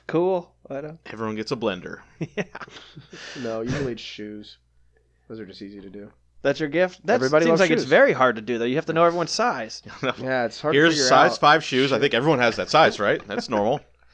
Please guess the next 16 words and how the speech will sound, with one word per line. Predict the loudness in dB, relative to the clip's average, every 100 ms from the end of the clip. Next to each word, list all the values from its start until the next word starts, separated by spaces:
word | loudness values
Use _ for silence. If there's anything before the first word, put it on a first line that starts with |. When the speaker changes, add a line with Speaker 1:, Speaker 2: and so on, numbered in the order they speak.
| _ _
Speaker 2:
It's | -8
normal | -4 0
size | 2 2 2
Speaker 3:
I |
Speaker 2:
for | 2
an |
Speaker 3:
don't |
know | 4 4
Speaker 2:
adult. |
Speaker 3:
about | 4
you | 2
guys, | 2 4 2
but, | 0 0
like, | 0
I | 0 2
have | 2 0